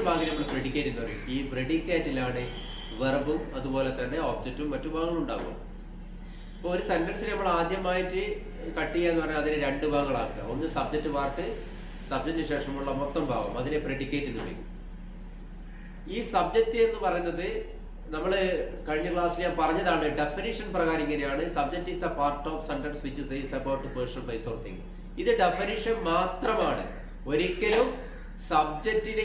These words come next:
ഇങ്ങനെ മനസ്സിലാക്കാൻ പറ്റില്ല. സബ്ജക്റ്റ് മനസ്സിലാക്കേണ്ടത് അതിലെ ഫൈനൈറ്റ് വെർബ്, ക്രിയയുടെ ഉടമസ്ഥനായിരിക്കും സബ്ജക്റ്റ്. അത്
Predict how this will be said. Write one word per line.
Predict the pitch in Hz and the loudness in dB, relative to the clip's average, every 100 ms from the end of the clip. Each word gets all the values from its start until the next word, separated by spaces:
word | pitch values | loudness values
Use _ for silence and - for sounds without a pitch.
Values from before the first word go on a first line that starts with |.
| 208 | 0
ഇങ്ങനെ | 220 262 233 | 4 6 6
മനസ്സിലാക്കാൻ | 185 180 170 165 147 | 2 2 0 0 0
പറ്റില്ല. | 139 131 143 147 - - - - - - - - - - - - - - - - - | -2 0 0 0 -4 -8 -10 -10 -8 -8 -8 -10 -12 -12 -12 -10 -10 -12 -12 -12 -4
സബ്ജക്റ്റ് | 156 151 247 247 | 0 2 4 4
മനസ്സിലാക്കേണ്ടത് | 208 165 170 160 151 151 156 156 156 | 4 2 2 2 2 2 0 0 0
അതിലെ | 143 165 165 160 165 | 2 6 6 4 2
ഫൈനൈറ്റ് | 190 185 202 196 175 151 | 2 2 2 2 2 2
വെർബ്, | 117 113 113 - | 2 0 -4 0
ക്രിയയുടെ | 170 196 190 170 165 | 0 2 2 4 4
ഉടമസ്ഥനായിരിക്കും | 147 147 147 147 135 127 127 | 4 2 0 0 -2 -2 -4
സബ്ജക്റ്റ്. | 113 110 - - - - - - - - - - 135 | -6 -6 -8 -10 -10 -10 -10 -10 -12 -10 -10 -6 0
അത് | 147 | 4